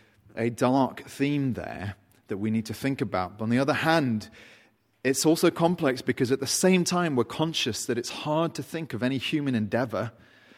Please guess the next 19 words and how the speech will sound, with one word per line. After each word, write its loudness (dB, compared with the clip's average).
that -6
doesn't, 4
at -4
some 2
root, 6
and 2
I'm 2
talking 2
about -2
the 0
good 6
things -4
that -8
humanity 0
does 2
and 0
produces, -2
that -6
doesn't 2